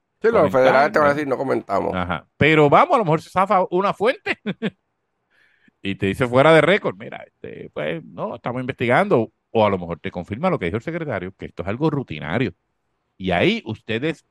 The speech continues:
Speaker 2: justo, usted es balanceado.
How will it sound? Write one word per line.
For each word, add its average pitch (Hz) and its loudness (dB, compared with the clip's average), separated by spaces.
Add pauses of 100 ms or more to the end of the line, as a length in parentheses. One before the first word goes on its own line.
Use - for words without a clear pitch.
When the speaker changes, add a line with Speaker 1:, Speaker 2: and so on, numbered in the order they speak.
Speaker 2:
justo, 120 -2
usted 101 -10
es 123 -10
balanceado. 92 0